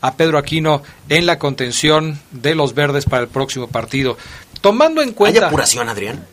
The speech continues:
Speaker 2: ¿Hay preocupación por eso?
Speaker 1: Eh, déjame ver cómo te contesto,
Speaker 2: <laughs> Es
Speaker 1: estimado
Speaker 2: pregu-,
Speaker 1: Fabio
Speaker 2: es
Speaker 1: Luna.
Speaker 2: pregunta.
Speaker 1: Yo creo que Nacho Ambriz, como dicen ahora, no está preocupado.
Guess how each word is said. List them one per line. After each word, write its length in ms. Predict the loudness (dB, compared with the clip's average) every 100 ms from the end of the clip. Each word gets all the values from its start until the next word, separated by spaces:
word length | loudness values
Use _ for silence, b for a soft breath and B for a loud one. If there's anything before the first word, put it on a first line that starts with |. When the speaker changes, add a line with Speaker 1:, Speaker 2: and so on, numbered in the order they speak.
| -10
Speaker 2:
¿Hay 100 | -2
preocupación 760 | -2 -2 0 2 2 2 -2 -4
por 180 | -4
eso? 240 | -2 -4 -8 -14 -8
Speaker 1:
Eh, 1080 | -2 0 2 2 0 0 0 0 0 0 -4 B B B B B B -4
déjame 320 | -2 0 -2
ver 200 | 0 -2
cómo 260 | -4 -6 -6
te 120 | -8
contesto, 920 | -8 -4 0 2 0 0 0 2 4 4
Speaker 2:
<laughs> 40 |
Es 140 | 2 2
Speaker 1:
estimado 240 | 2 2
Speaker 2:
pregu-, 40 | 2
Speaker 1:
Fabio 180 | 0
Speaker 2:
es 120 | 0 0
Speaker 1:
Luna. 60 | 0
Speaker 2:
pregunta. 320 | -2 -4 -8 B B B B B -10
Speaker 1:
Yo 320 | -2 0 2
creo 180 | 0 -2
que 360 | 0 2 2 2
Nacho 260 | 0 2
Ambriz, 540 | 0 0 0 2 0 -2
como 280 | -2 0 0
dicen 280 | 0 -2 0
ahora, 460 | 2 4 2 -2 B B B
no 180 | -6 -6
está 300 | -4 -6 -6
preocupado. 680 | -6 -8 -14 -4 -2 -2